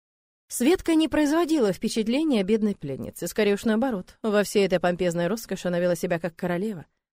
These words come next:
"Свет, как это понимать?" задала вопрос Станислава. "Ну, как видишь, так и понимай. Кофе будешь? Или ты теперь одна из персональной кружки не пьёшь?" засмеялась подруга.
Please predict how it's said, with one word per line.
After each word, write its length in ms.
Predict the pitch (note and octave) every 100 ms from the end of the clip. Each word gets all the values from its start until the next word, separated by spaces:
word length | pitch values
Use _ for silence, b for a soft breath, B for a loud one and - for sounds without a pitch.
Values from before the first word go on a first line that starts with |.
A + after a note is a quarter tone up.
| _ _ _
"Свет, 420 | - G#3 G#3 E3+
как 220 | G3+ G#3+
это 160 | B3 A#3+
понимать?" 580 | C4 C4 D4 F#3+ - - _
задала 360 | E3+ E3 E3 D#3
вопрос 280 | D3+ D3 C#3+
Станислава. 540 | - D#3 D3 - - _ _ _ _ _ _ -
"Ну, 220 | C#4 E4
как 220 | E4+ D4
видишь, 260 | D4+ F4 -
так 160 | D4
и 60 | C4
понимай. 440 | A3+ G#3+ F#3 F3+ -
Кофе 260 | B3+ A3
будешь? 400 | G#3+ D#4 C4 - _ _ -
Или 180 | A3+ A3+
ты 120 | A#3
теперь 320 | A#3+ A3+ A3
одна 300 | G#3 G#3+ G#3+
из 80 | G3+
персональной 560 | G#3+ - G#3+ G#3 G3+
кружки 360 | F#3+ G3+ F#3+ G#3+
не 140 | G#3
пьёшь?" 380 | A3+ B3 D#3 - _ _ -
засмеялась 580 | G#3+ G3 G#3 F3+ E3+ -
подруга. 420 | F3+ E3 C#3+